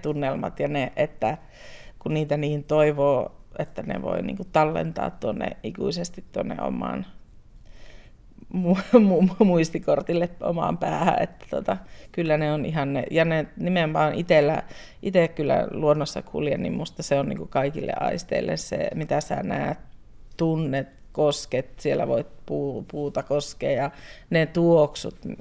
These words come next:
niin metsähän tuoksuu ihan erilaisille syksyllä ja kesällä ja keväällä, että kyllä se,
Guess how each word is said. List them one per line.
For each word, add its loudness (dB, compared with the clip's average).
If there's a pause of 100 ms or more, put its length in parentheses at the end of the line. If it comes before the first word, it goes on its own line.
(360)
niin -6
metsähän -2
tuoksuu -2
ihan -4
erilaisille -2
syksyllä -8
ja -6 (400)
kesällä -4
ja -2
keväällä, -4
että -4 (1400)
kyllä -6
se, -6